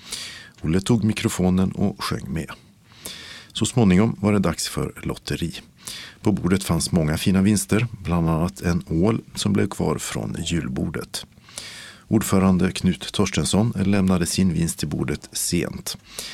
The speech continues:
Han bjöd på tio minuter nacke- och axelmassage. Den vinsten blev attraktiv.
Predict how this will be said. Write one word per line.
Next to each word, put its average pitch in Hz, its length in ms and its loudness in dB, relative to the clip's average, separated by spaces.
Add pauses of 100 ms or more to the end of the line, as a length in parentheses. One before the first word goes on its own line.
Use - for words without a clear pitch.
(140)
Han 78 160 -2
bjöd 76 180 0
på 80 100 -4
tio 95 260 4
minuter 92 500 4
nacke- 92 400 -2
och - 280 -10
axelmassage. - 1200 -4 (580)
Den 117 160 4
vinsten 98 400 4
blev 69 280 -2
attraktiv. - 720 -8